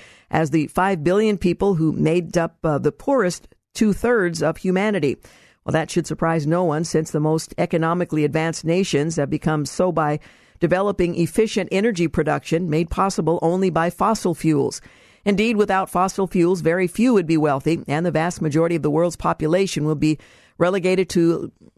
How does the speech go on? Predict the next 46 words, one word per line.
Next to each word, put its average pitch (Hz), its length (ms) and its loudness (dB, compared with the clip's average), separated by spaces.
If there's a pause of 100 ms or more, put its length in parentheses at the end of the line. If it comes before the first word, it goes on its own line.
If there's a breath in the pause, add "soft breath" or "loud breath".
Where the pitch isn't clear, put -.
(160)
live 170 380 2
in 180 180 0
dire 151 300 0
poverty. 165 560 -2 (100)
And 143 140 -2
while 160 160 0
there 175 240 0
are 180 140 0
some 233 320 0
wealthy 156 400 0
elite 156 320 0
hypocrites, - 680 -2 (540 soft breath)
uh, 160 200 0
who 208 200 2
deserve 185 500 2
castigation 156 840 0
for 151 180 0
their 147 200 0 (160)
outsized 160 600 0 (520 soft breath)
carbon 220 320 2
footprint 160 540 0
as 151 140 0
they 143 180 0
jet 160 240 0
around 165 300 0
the 151 60 -4
globe 170 400 0
decrying 185 520 -2
the 156 80 0
very 190 280 2
fossil 165 400 0
fuels 160 320 0
that 160 120 2
made 165 220 -2
their 156 140 2
wealth 170 300 0
possible, 165 640 0 (400 soft breath)
it 147 80 -2
wasn't 196 320 0
for 165 120 0
wealthy, 175 460 0
if 240 180 2
it 151 80 0
wasn't 151 360 -2
for 135 100 -4
wealthy 156 400 0